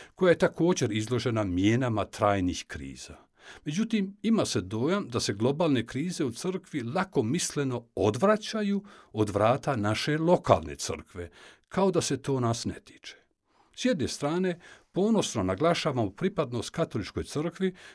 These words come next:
dakle sveopćoj, globalnoj zajednici, a ponašamo se s druge strane kao da smo takozvani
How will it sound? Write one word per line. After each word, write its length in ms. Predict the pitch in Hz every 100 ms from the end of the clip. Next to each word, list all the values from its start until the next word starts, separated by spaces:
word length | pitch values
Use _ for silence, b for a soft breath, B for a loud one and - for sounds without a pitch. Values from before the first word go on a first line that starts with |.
| -
dakle 460 | 98 95 - 117 -
sveopćoj, 800 | - - 143 180 - - 185 190 -
globalnoj 520 | - - 113 127 151
zajednici, 680 | 156 165 165 165 - - 160 B B -
a 120 | -
ponašamo 640 | - 247 233 - 180 170
se 140 | - 101
s 60 |
druge 260 | 123 190 165
strane 400 | - 131 170 180 B B -
kao 180 | 135 131
da 120 | 120
smo 240 | - 107
takozvani 760 | - 104 107 87 120 131 135